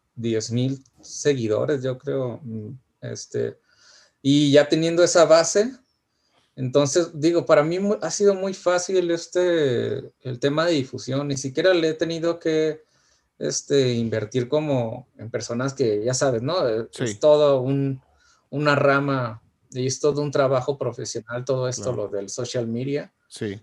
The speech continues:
Speaker 1: Pero para mí creo que el contenido en sí es tan compartible, porque es humor y también es porque aprovecha mucho del tema al que está en el momento, entonces está hecho para ser viral.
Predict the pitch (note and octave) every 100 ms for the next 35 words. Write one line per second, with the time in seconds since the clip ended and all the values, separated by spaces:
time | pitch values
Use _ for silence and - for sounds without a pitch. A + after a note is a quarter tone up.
0 | _ C3+ C#3 C#3 C#3 C#3 D3+ D#3+ F3+ F3
1 | D3+ C3 B2+ C3 B2+ C3+ C#3 D#3 E3+ -
2 | D#3+ D#3+ D#3+ _ C#3+ D#3 F3 E3 B2+ A#2+
3 | B2+ C#3+ E3 G3 _ _ _ A#2+ C3 B2+
4 | C#3+ C#3 C3 C#3+ C#3+ A#2+ A#2+ A2+ A2 A#2
5 | B2+ B2+ - _ _ _ _ - C#3 C3+
6 | B2+ A#2+ A#2+ D3+ C#3+ C#3+ D#3+ D3 A2 -
7 | C3 C3+ C#3+ C#3+ A#2+ G2+ B2+ _ _ _
8 | _ _ - G#2+ B2+ - A#2 - B2+ C3+
9 | C#3 A2+ A#2+ C#3 E3 G#3 - _ _ _
10 | A#2 A2+ C3 C3 D3+ C3+ A#2+ B2+ B2 C#3
11 | C3+ A2 - B2 C3 A2+ B2+ C#3